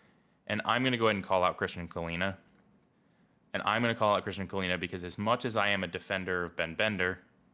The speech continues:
d-, defender of Bender? How have I been doing this for two years and never got those words together? Maybe I have. I don't know. Um, as much as I am a, a Ben Bender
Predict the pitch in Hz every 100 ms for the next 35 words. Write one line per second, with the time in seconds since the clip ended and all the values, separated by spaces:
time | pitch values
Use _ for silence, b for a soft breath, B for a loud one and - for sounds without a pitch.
0 | - - - - 87 87 90 87 92 95
1 | 98 107 117 131 127 117 107 95 98 92
2 | 87 - 87 - 92 87 87 82 85 82
3 | 85 82 80 - - - 85 - 90 87
4 | 90 87 80 - 82 85 85 - B B
5 | B B B B B 104 135 117 98 117
6 | 147 151 120 107 90 82 - b b b
7 | - 117 107 98 98 _ - 110 117 131
8 | 123 117 113 107 101 98 104 - 101 95
9 | 95 95 95 95 92 92 90 87 87